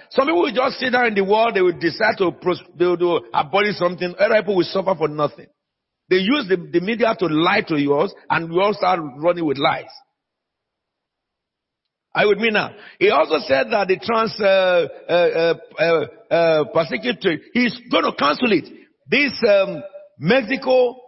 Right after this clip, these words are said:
Canada, and Australia trade. He said he will cancel it. When I went straight away to read it, okay, I said that if I was the president, I would have destroyed that. Because how can you do a trade?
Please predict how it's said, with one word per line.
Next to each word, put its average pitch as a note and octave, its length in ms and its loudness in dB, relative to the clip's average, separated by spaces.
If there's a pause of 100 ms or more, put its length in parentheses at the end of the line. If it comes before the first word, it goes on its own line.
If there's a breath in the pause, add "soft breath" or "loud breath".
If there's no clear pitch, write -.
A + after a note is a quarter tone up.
(480)
Canada, A3+ 560 2
and F3+ 160 0
Australia G#3 400 0
trade. F3 200 -4 (200)
He F#3+ 120 -4
said A3 160 -4
he A3 80 2
will F3+ 60 0
cancel F#3+ 280 -4
it. D3 60 -6
When A#3 160 0
I G3 80 0
went G3+ 340 0
straight G#3+ 160 -2
away F#3 160 0
to E3+ 160 -6
read E3 380 -2
it, C3+ 260 -8 (1080)
okay, F3+ 360 0 (1300)
I D3 140 -2
said G#3 260 -2
that E3 120 0
if G3 120 -4
I E3 80 2
was C#3 140 0
the B2+ 60 -6
president, D#3 640 -4
I B2 120 -2
would B2+ 120 0
have A2+ 160 -4
destroyed A#2+ 420 -4
that. G#2 160 -10 (2250)
Because D4 360 0
how - 140 2
can C#4 180 0
you D4+ 100 2
do C#4 100 0
a A#3+ 120 4
trade? C4+ 420 0